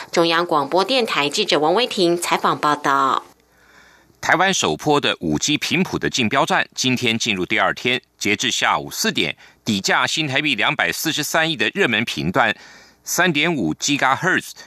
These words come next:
Speaker 2: 已经从昨天的两百六十五点六八亿飙到了今天的两百九十亿。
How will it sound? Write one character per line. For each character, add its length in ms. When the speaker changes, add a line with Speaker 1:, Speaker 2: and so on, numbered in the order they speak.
Speaker 2:
已 60
经 160
从 200
昨 240
天 180
的 100
两 200
百 100
六 140
十 160
五 100
点 260
六 220
八 260
亿 220
飙 240
到 180
了 120
今 240
天 160
的 120
两 200
百 160
九 220
十 160
亿。 220